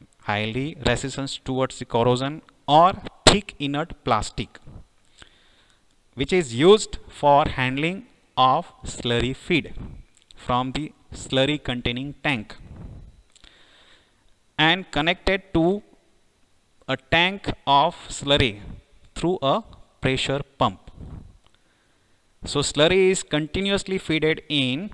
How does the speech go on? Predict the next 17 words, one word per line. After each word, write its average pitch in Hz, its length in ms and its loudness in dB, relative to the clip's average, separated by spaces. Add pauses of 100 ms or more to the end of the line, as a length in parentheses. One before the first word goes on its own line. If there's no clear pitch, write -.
semi-cylindrical 139 1040 -2 (120)
tank 170 320 0
from 139 500 0 (240)
the 123 180 -4
main 151 520 -4 (140)
slurry 131 460 -2
containing 120 500 -4 (120)
tank. 101 280 -6 (880)
The 123 140 -4
drum 170 360 4
is 202 340 -2 (420)
immersed 156 680 0 (400)
approximately 160 840 -2
about 147 400 4
forty 160 480 0
percent 165 540 0
section 156 520 0